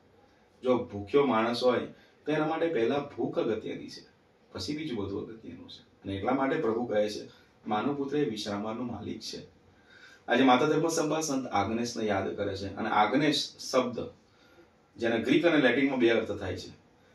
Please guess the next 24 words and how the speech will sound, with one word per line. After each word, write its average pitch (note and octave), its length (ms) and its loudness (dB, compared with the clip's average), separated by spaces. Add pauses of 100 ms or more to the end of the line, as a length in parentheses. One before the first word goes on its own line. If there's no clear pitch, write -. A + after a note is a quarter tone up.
(160)
એક D3+ 260 0
અર્થ C3 300 2
એવો B2+ 160 2
થાય A#2 200 0
છે A#2 120 -2
લેમ્બ A2 440 2
એટલે G#2+ 240 -2
ઘેટું, G#2 460 -2 (460)
અને G#2+ 140 -4
બીજો A2+ 320 -2
અર્થ G#2 280 -6
થાય G#2 140 -2
છે G#2+ 140 -4
પ્યોર A2+ 340 -2
એટલે G2 180 -6
પવિત્ર. F#2 460 -8 (840)
કેટલાય A2 580 0 (320)
આપણે G#2 480 0 (460)
ધર્મજનોના, G#2+ 680 -2
બહેનોના G2+ 380 -4
નામ G2+ 200 -4
સાંભળે G2+ 340 -6
છે, - 80 -12
આગનેશ G2 600 -8